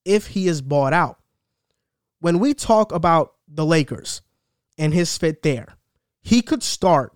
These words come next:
right now because Anthony Davis is not playing. And I think he'd be a good fit next to LeBron. Anybody can look good next to LeBron.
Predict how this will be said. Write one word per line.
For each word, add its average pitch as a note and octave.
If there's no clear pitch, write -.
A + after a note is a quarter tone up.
right E3
now D3
because C#3
Anthony E3
Davis D3+
is C#3
not C3+
playing. G3
And F#3+
I G#3+
think A3+
he'd F3+
be F#3
a E3
good D#3+
fit D#3
next D3
to E3
LeBron. C#3
Anybody D3
can C#3+
look C3+
good C3
next D3
to D3+
LeBron. B2